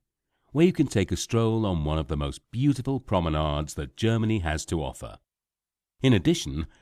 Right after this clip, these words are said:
you will learn interesting facts about the famous sons of the city and its cultural traditions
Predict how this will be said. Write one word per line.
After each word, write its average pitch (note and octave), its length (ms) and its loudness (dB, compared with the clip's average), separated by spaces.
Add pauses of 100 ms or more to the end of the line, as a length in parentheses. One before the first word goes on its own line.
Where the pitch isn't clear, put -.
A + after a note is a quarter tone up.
(100)
you C#3 140 6
will D#3 80 8
learn G2 380 4
interesting G2 580 0
facts - 560 -6
about - 240 -4
the - 80 -6
famous C3 380 2
sons G2+ 420 2
of D#2+ 80 -2
the F2 100 0
city - 440 -6 (440)
and B2 220 4
its A#2 140 0
cultural E2 520 -2
traditions D2+ 680 -6